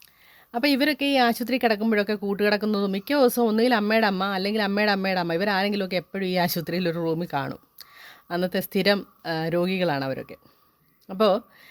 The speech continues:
ഇടയ്ക്കിടയ്ക്ക് ഈ ആശുപത്രിയിലെ ചെക്കപ്പിനൊക്കെ പോകുമ്പോൾ ഞങ്ങളെ ആരെങ്കിലും കൂടെ കൂട്ടും. അപ്പം, ആ, ചെറുതിലെ അഞ്ചും ആറും വയസ്സൊക്കെ ഉള്ള സമയത്ത്, അല്ലെ ആറും ഏഴും, അല്ലെ ഒക്കെ ആ സമയത്തൊക്കെയാണ്, കൊച്ച് ചെറിയ പ്രായത്തിൽ.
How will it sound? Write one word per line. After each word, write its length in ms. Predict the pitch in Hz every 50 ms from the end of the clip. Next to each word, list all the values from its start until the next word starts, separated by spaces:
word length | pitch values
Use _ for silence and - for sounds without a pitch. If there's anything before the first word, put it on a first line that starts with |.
| - - - - _ _
ഇടയ്ക്കിടയ്ക്ക് 460 | 240 247 247 254 254 269 262 277 240 247
ഈ 160 | 240 240 240
ആശുപത്രിയിലെ 560 | 226 220 220 - - 208 233 226 233 233 233
ചെക്കപ്പിനൊക്കെ 540 | - 214 202 - 226 202 - 226 208 180 196
പോകുമ്പോൾ 240 | 180 190 185 185 196
ഞങ്ങളെ 340 | 196 190 185 190 202 202
ആരെങ്കിലും 340 | 185 175 175 170 170 175 196
കൂടെ 220 | 226 - 247 220 190
കൂട്ടും. 300 | 151 139 127 - - - _ _ _ _ _ _ _ _ _ _ _ _ _ _ _ _ _ _ _ _ _ - - _ _ _ _
അപ്പം, 280 | - 269 311 339 311 285 -
ആ, 280 | - 254 254 262 262 269
ചെറുതിലെ 540 | 262 - 285 285 247 285 247 175 - - -
അഞ്ചും 300 | - 277 277 247 277 262
ആറും 160 | 254 247 247
വയസ്സൊക്കെ 360 | 247 240 233 233 - 247 - 233
ഉള്ള 180 | 214 208 214
സമയത്ത്, 420 | 208 214 190 180 160 151 139 - 175
അല്ലെ 360 | 220 233 - 254 247 247 247
ആറും 240 | 240 240 233 226 220
ഏഴും, 240 | 214 220 220 220 -
അല്ലെ 300 | 208 240 240 233 240 - - - - - -
ഒക്കെ 180 | - 220 - 226
ആ 240 | 220 - 208 220
സമയത്തൊക്കെയാണ്, 640 | 220 - 233 220 202 185 - 170 - - 135 127 - - _ _
കൊച്ച് 280 | - 226 - - - 208
ചെറിയ 300 | - 240 226 220 202 151
പ്രായത്തിൽ. 680 | 117 - - - _ _ _ - 147 135 123 - -